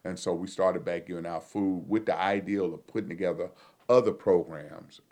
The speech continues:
as we go. So, uh, some of the programs that we wanna do is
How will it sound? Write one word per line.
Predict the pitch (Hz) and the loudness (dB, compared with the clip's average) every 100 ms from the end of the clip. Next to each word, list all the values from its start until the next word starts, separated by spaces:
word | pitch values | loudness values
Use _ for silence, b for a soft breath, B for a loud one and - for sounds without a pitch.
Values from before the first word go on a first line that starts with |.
| - | -8
as | 90 82 - | -6 -6 -8
we | 82 | -6
go. | 80 110 80 | 2 4 4
So, | - 95 85 - B B B | 0 -2 0 -2 B B B
uh, | 90 87 85 - | -2 0 -2 -8
some | - 107 101 | -6 0 0
of | |
the | 95 | 0
programs | 107 101 92 | -2 0 0
that | 92 90 | -2 -2
we | |
wanna | 95 95 92 | -2 -2 -4
do | 87 101 98 | -2 2 2
is | 90 87 | 0 -4